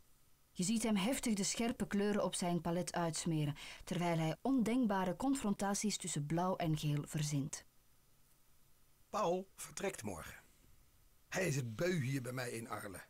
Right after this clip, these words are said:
Speaker 2: Hij zegt dat ik te opvliegend ben. Alsof hij altijd zo goed geluimd is. In feite vertrekt hij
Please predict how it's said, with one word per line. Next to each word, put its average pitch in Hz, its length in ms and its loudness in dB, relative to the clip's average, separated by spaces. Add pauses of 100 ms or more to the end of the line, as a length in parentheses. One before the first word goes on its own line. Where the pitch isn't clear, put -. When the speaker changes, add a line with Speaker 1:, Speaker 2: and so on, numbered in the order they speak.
(640)
Speaker 2:
Hij 156 140 -4
zegt - 320 -4 (260)
dat - 180 -10
ik 160 180 -6 (100)
te - 220 -2
opvliegend 180 640 -4
ben. 80 280 -14 (680)
Alsof 151 280 -2
hij 165 220 -2
altijd 156 360 0
zo 156 100 0
goed 147 220 -2
geluimd 127 420 -4
is. - 260 -8 (1080)
In 143 120 -2
feite 208 460 -2
vertrekt 131 440 -6
hij 113 160 -10